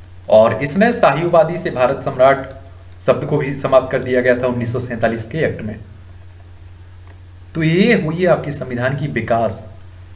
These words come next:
की यात्रा, जो भी रही है, संविधान कंपनी के अंतर्गत हो,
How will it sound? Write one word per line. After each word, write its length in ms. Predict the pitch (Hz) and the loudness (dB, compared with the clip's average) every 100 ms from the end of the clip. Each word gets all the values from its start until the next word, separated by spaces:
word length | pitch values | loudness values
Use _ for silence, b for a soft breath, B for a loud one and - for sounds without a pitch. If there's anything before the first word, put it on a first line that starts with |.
| - - - - - - - - | -20 -20 -20 -20 -20 -20 -14 -8
की 120 | 135 | -2
यात्रा, 360 | 127 117 117 135 | 4 4 4 2
जो 180 | 123 120 | 2 2
भी 160 | 143 | 2
रही 200 | 127 117 | 2 2
है, 100 | 127 | -2
संविधान 560 | - 120 113 110 113 113 | -2 -4 -6 -4 -4 -2
कंपनी 360 | 113 104 123 | -2 -2 -4
के 100 | 123 | -2
अंतर्गत 420 | 123 117 117 120 123 | -2 -2 0 -2 -2
हो, 280 | 117 117 | -4 -6